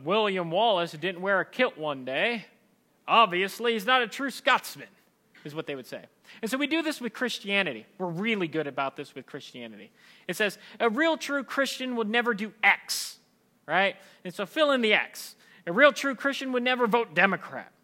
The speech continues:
A true Christian would never vote for Trump. A true Christian would never be attracted to the same sex. A true Christian would never be a racist. A true Christian would never," you know, and keep going on. You can make this really great list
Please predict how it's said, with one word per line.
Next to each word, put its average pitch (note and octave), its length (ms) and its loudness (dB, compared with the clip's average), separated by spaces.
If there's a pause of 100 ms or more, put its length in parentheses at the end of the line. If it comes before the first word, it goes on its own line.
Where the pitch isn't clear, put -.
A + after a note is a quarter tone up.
(680)
A E3+ 60 -6
true F4+ 260 4
Christian B3+ 480 0
would G#3+ 100 0
never A#3 220 6
vote A3+ 200 2
for F3+ 120 -6
Trump. F3 400 0 (920)
A E3 60 -8
true B3+ 260 0
Christian C4 400 0
would G3 120 -2
never B3+ 260 2
be A3+ 140 -4
attracted A3+ 420 -2
to A3 80 -10
the F#3 100 -10
same F3+ 240 -6
sex. - 460 -18 (420)
A G#3 60 -6
true D4 220 0
Christian C4 440 -2
would G#3+ 120 -2
never B3 200 2
be G#3+ 140 -2
a F#3+ 80 0
racist. - 640 -6 (360)
A A3 40 -6
true D#4 220 -2
Christian C4 520 -4
would G#3 160 -4
never," A#3 440 4 (540)
you G3+ 40 -10
know, G3 100 0
and G3 120 -8
keep G3+ 220 -8
going G3+ 280 2
on. C#3 220 -2 (320)
You G#3+ 100 -10
can G3 160 -4
make B3+ 200 0
this G3+ 200 -4
really A#3 280 -4
great G3 320 -2
list D3 240 -8